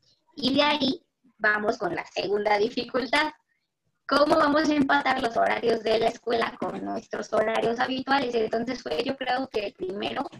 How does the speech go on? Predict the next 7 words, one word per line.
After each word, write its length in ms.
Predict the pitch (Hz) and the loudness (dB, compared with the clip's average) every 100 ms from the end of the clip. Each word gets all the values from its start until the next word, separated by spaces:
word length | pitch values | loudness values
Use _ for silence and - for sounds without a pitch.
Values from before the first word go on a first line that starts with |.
| - _ _ | -20 _ _
el 180 | - 226 | 0 2
rehacer 460 | 220 214 214 240 247 | 2 2 2 2 2
nuestros 420 | 262 269 214 - | 0 -2 -4 -4
horarios 400 | 196 208 220 240 | -2 0 0 -2
como 300 | - 202 196 | -6 -8 -10
familia. 480 | - 175 202 202 185 - _ _ _ _ _ | -6 -6 -4 -8 -8 -12 _ _ _ _ _
Como 640 | 233 233 226 220 220 220 | 4 4 4 0 0 -4